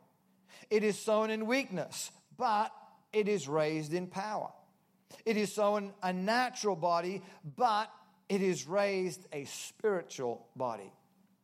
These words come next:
If there is a natural body, there's also a spiritual body. Listen, because of the death and resurrection of Jesus, we now have victory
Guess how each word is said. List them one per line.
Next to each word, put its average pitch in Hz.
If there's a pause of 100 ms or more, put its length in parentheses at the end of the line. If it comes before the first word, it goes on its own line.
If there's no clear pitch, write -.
(260)
If 202
there 214
is 180
a 185
natural 202
body, 185
there's 165
also 160
a 147
spiritual 135
body. 110 (2250)
Listen, 190
because 196
of 196
the 180
death 196
and 170
resurrection 175
of 147
Jesus, 156 (580)
we 202
now 190
have 143
victory 135